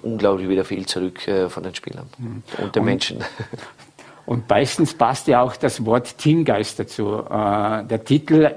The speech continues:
Speaker 2: Ihres Buches, das Sie mit Jörg Zeiringer geschrieben haben, ähm,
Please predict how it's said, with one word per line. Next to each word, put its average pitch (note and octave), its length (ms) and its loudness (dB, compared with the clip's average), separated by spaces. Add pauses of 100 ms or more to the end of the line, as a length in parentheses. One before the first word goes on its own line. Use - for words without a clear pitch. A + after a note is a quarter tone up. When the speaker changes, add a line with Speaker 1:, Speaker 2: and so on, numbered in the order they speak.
Speaker 2:
Ihres B2 300 0
Buches, D3+ 480 2
das B2 140 -2
Sie C#3 60 0
mit A#2 140 0
Jörg A#2 220 -2
Zeiringer B2+ 520 -2
geschrieben B2 600 -2
haben, C3 380 0 (520)
ähm, A#2 760 0